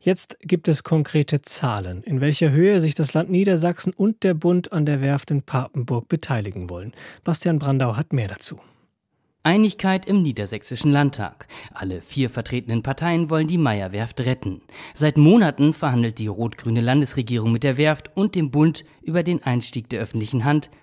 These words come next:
Speaker 2: bei dem angeschlagenen Unternehmen. Die Krise dort gefährde mehr als zwanzigtausend Arbeitsplätze, sagt Wirtschaftsminister Olaf Lies in einer Regierungserklärung am Vormittag. In so einer außergewöhnlichen Lage sei es geboten,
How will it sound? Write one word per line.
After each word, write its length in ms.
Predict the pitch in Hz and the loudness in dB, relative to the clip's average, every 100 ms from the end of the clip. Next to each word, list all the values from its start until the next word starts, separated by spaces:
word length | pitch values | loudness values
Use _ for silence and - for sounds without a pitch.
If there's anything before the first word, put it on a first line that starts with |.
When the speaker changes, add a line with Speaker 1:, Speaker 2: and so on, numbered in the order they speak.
| - | -8
Speaker 2:
bei 100 | 151 | -4
dem 160 | 170 - | -4 -2
angeschlagenen 680 | 120 110 107 110 92 98 98 | -4 -2 -6 -6 -6 -8 -8
Unternehmen. 640 | 101 123 127 135 110 87 _ - - - - | -6 0 2 4 2 -4 _ -20 -20 -14 -6
Die 80 | 165 | -4
Krise 320 | - 208 185 | -2 -2 0
dort 320 | 165 170 - | 0 -2 -4
gefährde 340 | 180 - 170 | -6 -2 0
mehr 220 | 160 139 107 | 2 2 0
als 300 | 113 - - | -6 -10 -10
zwanzigtausend 720 | - 107 113 - 104 117 131 | -4 -4 -6 -8 -4 -4 0
Arbeitsplätze, 720 | 127 143 139 - 139 - 139 - _ | 0 0 -4 -6 -6 -2 -4 -4 _
sagt 360 | 123 147 147 151 | -4 -4 -4 -6
Wirtschaftsminister 720 | 170 175 - 160 151 - 160 | -4 -6 -2 0 0 -2 -2
Olaf 240 | 160 156 | -2 -2
Lies 260 | 165 170 - | -4 -6 -6
in 160 | 170 | -4
einer 260 | - 175 160 | -2 -2 -2
Regierungserklärung 960 | 165 - 131 110 - 131 - 98 98 117 | -6 -4 -2 -2 -4 -10 -8 -8 -6 -2
am 140 | 123 | -2
Vormittag. 720 | - 147 139 - 98 78 - - - - | 0 2 2 0 -10 -12 -20 -20 -18 -20
In 280 | - 104 92 | -8 -6 -6
so 200 | 95 117 | -4 -6
einer 340 | 107 104 104 - | -2 -4 -4 -4
außergewöhnlichen 760 | 165 - 127 113 123 127 127 | -6 -4 -6 0 0 0 0
Lage 260 | 117 123 123 | 0 0 0
sei 160 | 131 | -2
es 140 | 131 - | -4 -4
geboten, 500 | 147 165 170 170 | -2 -2 2 0